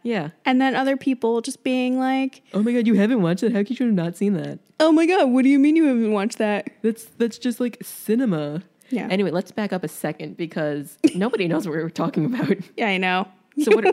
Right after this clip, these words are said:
Speaker 1: what are we talking about?
Speaker 2: <laughs> We are fashionably late to a bunch of pop culture
Speaker 1: Phenomenons.
Speaker 2: phenomenas, I guess would be the word, right?
Speaker 1: Yeah.
Speaker 2: Yeah.
Speaker 1: Is that plural? Does that matter?
Speaker 2: I
Speaker 1: What's
Speaker 2: mean, extremely popular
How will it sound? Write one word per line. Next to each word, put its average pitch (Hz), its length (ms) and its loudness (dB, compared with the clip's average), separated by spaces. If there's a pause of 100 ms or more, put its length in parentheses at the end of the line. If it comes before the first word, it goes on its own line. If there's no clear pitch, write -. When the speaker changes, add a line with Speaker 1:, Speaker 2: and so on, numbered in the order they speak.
(120)
Speaker 1:
what 214 180 -2
are 214 80 0
we 175 80 -2
talking 151 340 -8
about? 147 400 -4
Speaker 2:
<laughs> - 40 -20 (880)
We 262 460 0
are 202 360 0
fashionably 262 720 -4
late 190 460 -4
to 202 140 -4
a 190 40 -2
bunch 190 260 -4
of 214 160 -6
pop 202 400 -6
culture 180 800 -6 (680)
Speaker 1:
Phenomenons. 139 340 -6
Speaker 2:
phenomenas, 226 880 -6 (460)
I 247 80 -4
guess 233 220 -4
would 220 120 -6
be 208 80 -2
the 175 120 -4
word, 165 280 -8
right? 240 140 -2
Speaker 1:
Yeah. 147 140 -6 (460)
Speaker 2:
Yeah. 359 60 -14 (140)
Speaker 1:
Is 175 140 -6
that 175 280 -8
plural? 175 380 -6
Does 175 160 -8
that 175 160 -6
matter? 160 560 -8
Speaker 2:
I - 60 -20
Speaker 1:
What's 285 200 0
Speaker 2:
mean, 339 240 2
extremely 311 960 -2
popular 220 1300 -4